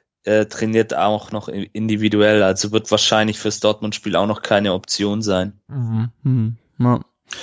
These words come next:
Speaker 1: Bei den anderen, ja, leider auch nichts gehört. Ja, muss
Speaker 2: Ja.
Speaker 1: man sehen.
Speaker 2: Schauen wir mal. Also es wär schon gut, wenn wir zumindest irgendwie Mafropanos wieder, wieder hätten.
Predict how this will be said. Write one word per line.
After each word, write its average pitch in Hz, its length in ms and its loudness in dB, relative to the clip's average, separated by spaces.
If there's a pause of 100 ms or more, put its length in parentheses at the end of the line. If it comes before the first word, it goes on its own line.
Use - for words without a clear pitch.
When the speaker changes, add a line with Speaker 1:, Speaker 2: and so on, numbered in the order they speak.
(380)
Speaker 1:
Bei 107 220 2
den 104 180 0
anderen, 110 720 2
ja, 101 400 2 (100)
leider 107 560 2 (160)
auch 110 180 2
nichts - 280 -4
gehört. 107 560 0 (1400)
Ja, 95 180 -8 (420)
muss 107 100 -4
Speaker 2:
Ja. 101 60 0
Speaker 1:
man 110 80 -2
sehen. 107 440 0 (480)
Speaker 2:
Schauen 110 280 4
wir 104 60 4
mal. 107 160 0
Also 104 240 -4
es 101 60 -4
wär 113 100 2
schon 110 160 0
gut, 110 140 -2
wenn 117 120 4
wir 113 80 2
zumindest 110 440 4
irgendwie 104 260 0
Mafropanos 104 720 0 (480)
wieder, 107 240 2
wieder 101 160 2
hätten. 104 340 2